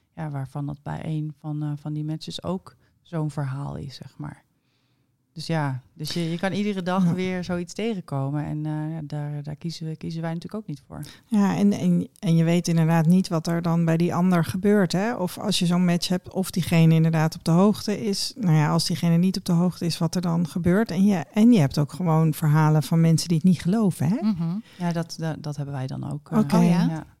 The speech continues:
Speaker 1: ja.
Speaker 3: En
Speaker 1: Ja.
Speaker 3: hoe, hoe ging dat dan?
Speaker 1: Nou, wij kregen op een gegeven moment, eh,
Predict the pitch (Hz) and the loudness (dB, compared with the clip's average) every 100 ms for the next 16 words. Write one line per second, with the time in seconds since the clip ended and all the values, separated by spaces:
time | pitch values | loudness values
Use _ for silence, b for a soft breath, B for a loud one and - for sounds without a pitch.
0 | _ 185 180 - _ _ 190 185 202 214 | _ -12 -12 -12 _ _ -6 -4 -2 -4
1 | 214 - 214 214 - 254 294 262 _ _ | -6 -2 -4 -4 -10 -14 -14 -18 _ _
2 | _ _ _ 180 175 165 175 170 165 - | _ _ _ -2 0 0 -4 -6 -4 -4
3 | 156 160 160 156 151 151 160 151 151 151 | -4 -4 -4 -2 -2 -4 -6 -4 -4 -4
4 | 147 | -4